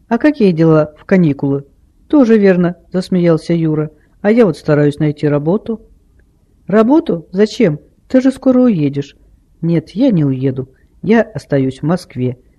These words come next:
довольно жёстко произнёс Юра. Сердце Даши радостно забилось. «Почему?» «Потому что, во-первых, мне там смертельно скучно,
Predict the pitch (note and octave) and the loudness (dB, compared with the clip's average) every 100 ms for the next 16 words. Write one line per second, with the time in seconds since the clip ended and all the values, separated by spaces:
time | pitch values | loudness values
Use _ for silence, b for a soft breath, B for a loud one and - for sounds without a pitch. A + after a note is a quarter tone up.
0 | _ C#3+ D3 C#3 C3+ C3 C3+ G#3 - - | _ -4 -2 0 -2 -4 -4 -4 -4 -6
1 | F3+ - - C3+ C3 C3+ C#3 - C3 B2 | -6 -8 -8 -4 -4 -4 -6 -6 -10 -8
2 | C3+ - _ _ _ _ _ A3 C#4 - | -10 -16 _ _ _ _ _ 2 2 0
3 | C4 D#3+ F3 F3+ D3 D3 C#3 - D#3+ D3+ | -4 -2 -2 -2 -2 -2 -6 -6 -6 -4
4 | D3 B2 A#2 A#2+ - _ _ _ E3+ - | -6 -6 -8 -12 -18 _ _ _ -10 -2
5 | C#4 G3 - _ _ _ _ _ - G3 | 0 0 -4 _ _ _ _ _ -8 0
6 | A#3 F#3 - E3 E3+ F3 B3+ G3+ - D3+ | 2 2 0 -2 0 2 2 0 0 -4
7 | D3 D3 - D#3+ - C#3+ C#3 C3+ - F#3+ | -2 -4 -4 -6 -2 -2 -2 -4 -6 -6
8 | - | -4